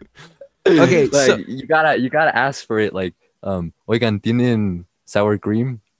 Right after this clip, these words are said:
Speaker 2: <laughs>
Speaker 1: Oh my gosh, man. That's so funny to me. So I'm gonna, I'm gonna kinda move us along here just a little bit, 'cause there are a few
Speaker 2: Okay.
Speaker 1: things that I wanna ask you, you know, and kinda learn,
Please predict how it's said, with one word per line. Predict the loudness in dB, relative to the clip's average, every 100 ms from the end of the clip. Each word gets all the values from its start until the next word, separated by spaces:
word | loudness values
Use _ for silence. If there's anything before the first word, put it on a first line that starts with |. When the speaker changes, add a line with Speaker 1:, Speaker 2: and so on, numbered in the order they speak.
| -4
Speaker 2:
<laughs> | 0 2 0 -2 -4 -6 -12 _ -2 -2 -2 -4 -4 -6 -6 _ -8 -8 _ _ _ _ _ _ _ _ _ _ _ _ _ _ _
Speaker 1:
Oh | -14
my | -12 -12
gosh, | -6 -4 -4 -6
man. | -6 -6 -6 -10 -10 -4
That's | -4 -2
so | -6
funny | -6 -6 -6
to | -8 -10
me. | -12 -12 -20 -20 -16
So | 2 4 4 2
I'm | -2 0
gonna, | 0 2 0 -4 _ _
I'm | -2
gonna | 0 0
kinda | 0 2
move | 2 2
us | 0 -4
along | -6 -4
here | -4 -4
just | -6 -10
a |
little | -8 -6
bit, | -4 -4 -4 -6
'cause | 0 2
there | 4
are | 4 4
a | 2
few | -2 -2
Speaker 2:
Okay. | -2
Speaker 1:
things | -2 0
that | 0
I |
wanna | 0 0
ask | -2 -4 -4
you, |
you | -2
know, | -2 -2
and | -2
kinda | -2 -2 -2 -2
learn, | 0 0 -2